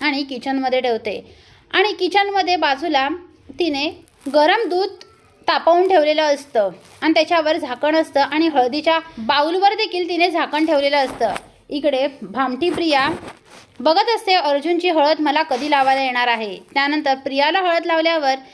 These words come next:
प्रिया म्हणते, "अर्जुनची उष्टी हळद कुठे आहे?" तेव्हा लगेच विमल म्हणते, "आहे, आहे, घेऊन येते मी." तेव्हा, अ, प्रिया म्हणते, "राहू दे, मी घेऊन येते अर्जुनची उष्टी हळद." प्रतिमा म्हणते, "ती बघ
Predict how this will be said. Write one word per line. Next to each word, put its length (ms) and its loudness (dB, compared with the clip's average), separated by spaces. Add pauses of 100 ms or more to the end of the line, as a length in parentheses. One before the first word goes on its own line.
(220)
प्रिया 240 0
म्हणते, 240 0
"अर्जुनची 480 -2
उष्टी 320 -2
हळद 340 2
कुठे 180 -2
आहे?" 400 -2 (520)
तेव्हा 200 2
लगेच 400 0
विमल 340 -2
म्हणते, 340 0
"आहे, 220 0
आहे, 260 0
घेऊन 300 -2
येते 240 -2
मी." 220 -8 (540)
तेव्हा, 280 2 (460)
अ, 180 2
प्रिया 380 0
म्हणते, 460 0 (100)
"राहू 180 2
दे, 160 2
मी 180 0
घेऊन 300 0
येते 160 0
अर्जुनची 420 -2
उष्टी 280 -4
हळद." 300 2 (320)
प्रतिमा 400 2
म्हणते, 260 2
"ती 120 -4
बघ 120 2